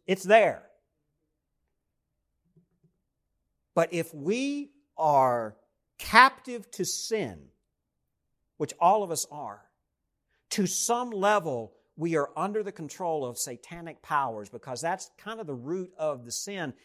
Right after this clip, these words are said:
is that we've, we've turned away from God and actually given authority to Satan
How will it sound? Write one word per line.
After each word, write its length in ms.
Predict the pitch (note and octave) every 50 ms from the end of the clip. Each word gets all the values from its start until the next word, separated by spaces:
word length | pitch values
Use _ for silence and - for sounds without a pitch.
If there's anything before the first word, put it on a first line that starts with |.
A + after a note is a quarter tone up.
| _ _
is 100 | - C#3+
that 220 | - E3 D#3 D#3 D3+
we've, 260 | D#3 D3 C#3 C3 C3 - _ _ _ _ _ _ _ _
we've 240 | D3+ D#3 D3+ C#3+ - - _ _ _ _ _ _ _ _ _ _ _ _ _ _ _ _ _
turned 320 | - - - G3+ B3 C#4+ C#4+
away 280 | C4 A#3+ A#3+ B3 B3
from 240 | A#3+ B3 A3 F#3+ E3+
God 480 | D#3 F#3 G#3+ A#3+ A#3+ F#3 D#3 D3+ D3+ - -
and 140 | D#3+ D#3+ -
actually 400 | E3 F#3 G#3+ - - - F#3 F3+
given 720 | D3 C3 A#2 A2+ D#3 A3+ A#3+ B3+ C4 B3 A#3 A3 G#3+ G3+ F#3+ _ _ _ _ _ _ _ _ _ _ _
authority 760 | D3+ D3+ - - - F3 F#3+ B3 C4 B3 A3+ G3 F3+ D#3+ E3
to 520 | D#3+ - - - A3+ A#3 A#3 A#3 A3+ A3 G3+ G3+
Satan 640 | - - A#3 A#3 C4 - - F#3+ D#3 C3+ C3+ C#3+